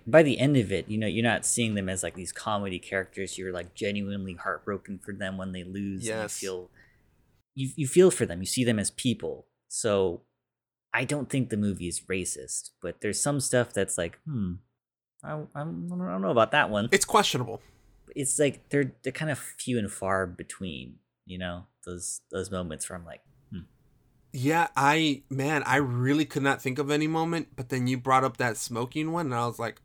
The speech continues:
Speaker 2: "Oh, shit," you know? The, the black people with the cold, with the cold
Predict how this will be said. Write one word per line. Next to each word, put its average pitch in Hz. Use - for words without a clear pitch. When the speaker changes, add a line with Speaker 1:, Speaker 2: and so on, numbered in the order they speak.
Speaker 2:
"Oh, 123
shit," -
you 120
know? 117
The, 185
the 185
black 233
people 262
with 175
the -
cold, 139
with 139
the 123
cold 139